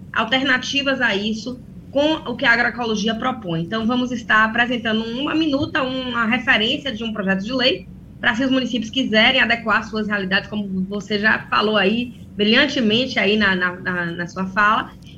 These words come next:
é, pra que os municípios possam exatamente, é, adaptar às suas realidades. Mas a gente quer fomentar o debate, fomentar a reflexão crítica e pensar como estão, né, os nossos municípios, os nossos territórios baianos,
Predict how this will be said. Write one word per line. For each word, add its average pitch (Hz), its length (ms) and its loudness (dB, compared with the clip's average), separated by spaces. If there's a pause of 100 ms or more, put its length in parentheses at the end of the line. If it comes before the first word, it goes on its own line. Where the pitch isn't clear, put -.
é, 220 260 2
pra 269 220 2
que 330 80 -4
os 302 80 -2
municípios 285 440 -6
possam 269 300 -2
exatamente, 262 720 0 (600)
é, 208 520 2 (160)
adaptar 247 760 2
às 208 100 0
suas 233 220 -8
realidades. 226 560 2
Mas 202 160 -2
a - 20 -2
gente 233 200 -6
quer 247 200 -2
fomentar 277 520 0
o 285 40 -4
debate, 190 600 0
fomentar 214 440 -2
a 247 120 2
reflexão 226 440 -6
crítica 208 580 -6 (320)
e 233 60 -6
pensar 269 400 2
como 370 180 -2
estão, 269 460 2
né, 247 180 0
os 240 100 -4
nossos 233 260 -4
municípios, 240 640 -2
os 220 240 -4
nossos 247 240 -8
territórios 262 560 0
baianos, 202 440 0